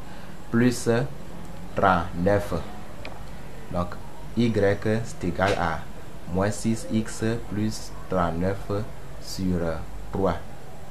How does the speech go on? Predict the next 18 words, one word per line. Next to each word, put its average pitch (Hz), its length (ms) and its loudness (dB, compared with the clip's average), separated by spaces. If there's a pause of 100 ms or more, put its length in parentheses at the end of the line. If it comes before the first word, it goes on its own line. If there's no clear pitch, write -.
(260)
Y 107 140 2 (2500)
égale 101 640 4
moins 104 280 6
six 127 280 -2
divisé 95 300 0
par 87 300 2
trois, 104 300 2 (220)
ça 98 180 -2
fait 104 460 2
moins 90 460 0 (200)
deux 87 220 2 (120)
x. - 320 -4 (560)
Trente-neuf 95 340 4
divisé 98 220 0
par 82 280 0
trois 95 260 0 (1800)
fait 95 260 0 (1500)
treize. 85 540 -2